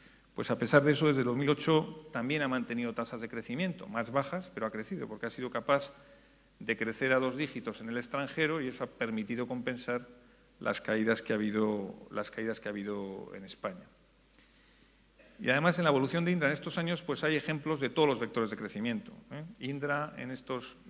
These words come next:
eh, casi, bueno, veintitantos años, pues ha crecido por muchos motivos. Primero, ha crecido por innovación, porque ha estado lanzando nuevas soluciones,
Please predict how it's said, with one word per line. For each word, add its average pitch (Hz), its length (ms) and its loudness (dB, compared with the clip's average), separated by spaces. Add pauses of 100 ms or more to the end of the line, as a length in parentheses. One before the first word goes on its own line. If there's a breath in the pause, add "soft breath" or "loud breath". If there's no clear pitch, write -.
eh, - 500 -20
casi, 117 600 -8
bueno, - 260 -14
veintitantos 113 580 -8
años, 135 380 -10 (640 soft breath)
pues - 180 -6
ha 127 80 0
crecido 139 640 0 (380)
por 117 140 -4
muchos 123 260 -4
motivos. 110 380 -2
Primero, 120 240 2
ha 135 40 8
crecido 135 400 0
por 123 140 2
innovación, 117 640 0
porque 117 200 -6
ha - 20 -2
estado 123 180 -2
lanzando 120 400 -2
nuevas 113 240 -4
soluciones, 160 720 -4